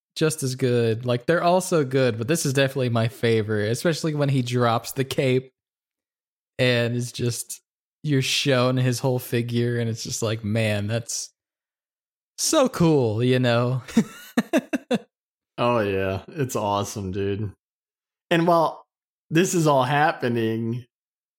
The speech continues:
Speaker 2: Novak's lead comes through, and he heads for this farm where Julia Hickson is being held.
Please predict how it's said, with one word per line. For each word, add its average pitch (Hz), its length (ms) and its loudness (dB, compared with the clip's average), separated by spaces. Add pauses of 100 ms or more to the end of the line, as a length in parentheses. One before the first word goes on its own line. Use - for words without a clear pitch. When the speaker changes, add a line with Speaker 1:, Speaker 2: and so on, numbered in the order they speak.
(120)
Speaker 2:
Novak's 165 680 2
lead 143 440 2
comes 135 340 0
through, 131 480 2
and 117 120 2
he 123 120 2
heads 127 280 0
for 135 160 0
this 123 220 0
farm 117 560 0
where 113 140 2
Julia 120 400 2
Hickson 123 360 -2
is 110 380 -2 (480)
being 120 300 2
held. 120 580 -2